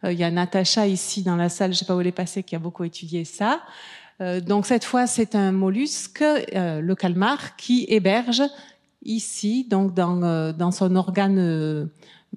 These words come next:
lumineux, des bactéries qui produisent de la bioluminescence, et ça aurait un rôle dans l'échappement à la prédation.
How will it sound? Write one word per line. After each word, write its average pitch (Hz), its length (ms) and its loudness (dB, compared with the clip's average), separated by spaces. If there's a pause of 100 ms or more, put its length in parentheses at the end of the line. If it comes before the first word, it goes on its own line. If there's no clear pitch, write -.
(180)
lumineux, 202 640 6
des 190 320 2
bactéries 226 600 2
qui - 140 2
produisent 214 540 2
de 202 80 4
la 185 160 4
bioluminescence, 185 1000 4 (320)
et 190 80 4
ça 202 260 2
aurait 190 360 4
un 175 200 4
rôle 208 440 4
dans 170 320 4
l'échappement 196 580 2
à 202 60 0
la 170 120 0
prédation. 156 640 -4